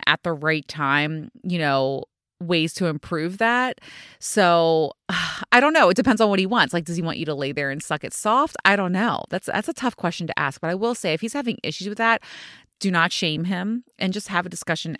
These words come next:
outside the bedroom about it and see what you can do to improve it. But if I was sucking a guy's dick and he went soft, I would just suck it lightly and gently for a little while and then just be like, "All right, we're good." Like, you know what I mean? I wouldn't shame him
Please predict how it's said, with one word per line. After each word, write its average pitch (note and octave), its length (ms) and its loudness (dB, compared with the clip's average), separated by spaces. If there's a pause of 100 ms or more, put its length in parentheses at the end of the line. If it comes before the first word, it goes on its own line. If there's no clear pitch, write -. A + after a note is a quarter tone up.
outside E3 440 -2
the D3 60 -4
bedroom D3 360 -2
about D#3 300 0
it E3 200 0 (380)
and E3 320 -4
see F#3 120 -4
what F3 120 -4
you F3+ 60 -6
can E3 100 -6
do D#3 100 -4
to D3+ 160 -8
improve C#3+ 320 -6
it. D2+ 220 -6
But D3 320 -2 (240)
if E3+ 340 0
I F#3 240 4
was C#4+ 140 0
sucking A#3+ 280 -2
a - 20 -6
guy's G3 220 0
dick D3 400 2
and D3 160 -2
he E3 120 -4
went E3 180 -4
soft, C3 460 0 (100)
I G3 80 2
would G3+ 120 -4
just - 240 -6
suck F3 220 0
it F#3 100 0
lightly D3+ 580 0
and D#3 140 -6
gently D3+ 320 -4
for D#3 120 -4
a D3 40 -2
little C#3+ 200 0
while C3+ 520 0
and D#3+ 140 -4
then D#3+ 100 -2
just - 160 -12
be G3 40 -6
like, F#3 220 -4 (100)
"All D#4+ 80 0
right, D#4 160 2
we're D4 140 -2
good." C4+ 300 -4
Like, G#3+ 260 2
you B3+ 80 2
know D#4+ 60 2
what D#4 60 0
I C#4+ 40 0
mean? A#3+ 180 4
I F#3+ 60 8
wouldn't G3 240 0
shame F3 320 0
him E3+ 360 0